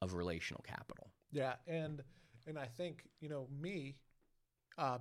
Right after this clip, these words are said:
Speaker 2: being, being a pastor's kid, just as, just as Andy was, and, like, I'm working with my dad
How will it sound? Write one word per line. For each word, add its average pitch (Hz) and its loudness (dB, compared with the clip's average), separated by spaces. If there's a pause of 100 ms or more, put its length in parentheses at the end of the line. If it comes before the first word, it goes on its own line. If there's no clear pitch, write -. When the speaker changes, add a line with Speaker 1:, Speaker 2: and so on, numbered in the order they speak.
Speaker 2:
being, 208 8
being 196 6
a 165 2
pastor's 143 2
kid, 143 0
just 156 2
as, 151 2
just 165 0
as 156 -8
Andy 165 2
was, 135 0
and, 156 0 (380)
like, 165 6
I'm 202 8
working 208 6
with 160 4
my 143 4
dad 147 6